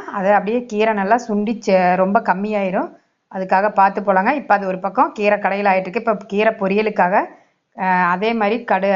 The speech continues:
க-, கடாயில ஆயில் விட்டு கடுகு, கொஞ்சமா சீரகம், காஞ்ச மிளகாய், இதுக்கு சக்கரை போடுறேங்க. எதனால அந்த கீரை கலர் மாறாம இருக்கணுங்கிறக்காக. இப்ப வெங்காயம் மட்டும் நான் கீரை பொரியலுக்கு நிறைய போடுவேன்.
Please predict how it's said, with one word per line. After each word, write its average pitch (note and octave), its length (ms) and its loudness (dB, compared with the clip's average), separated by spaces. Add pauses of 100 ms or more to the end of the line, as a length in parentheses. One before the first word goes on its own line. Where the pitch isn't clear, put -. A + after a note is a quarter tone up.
(180)
க-, F#3 280 -2
கடாயில G3 400 0
ஆயில் G3+ 180 -2
விட்டு A3 160 -6 (120)
கடுகு, G#3 320 -2 (120)
கொஞ்சமா G3 280 -4 (120)
சீரகம், G#3+ 520 0
காஞ்ச G3+ 360 0
மிளகாய், G#3 240 2
இதுக்கு F#3+ 260 -8
சக்கரை A#3+ 280 0
போடுறேங்க. G3+ 400 0 (460)
எதனால G3+ 380 2
அந்த A#3 160 -2 (100)
கீரை A3+ 240 0
கலர் G#3+ 360 2
மாறாம G3+ 300 2
இருக்கணுங்கிறக்காக. F#3+ 640 0 (440)
இப்ப F#3 160 -10
வெங்காயம் A#3+ 480 2
மட்டும் A#3+ 220 -6
நான் G#3 200 -6
கீரை A3+ 260 4 (140)
பொரியலுக்கு G#3+ 460 0
நிறைய F#3+ 300 2
போடுவேன். G#3 400 0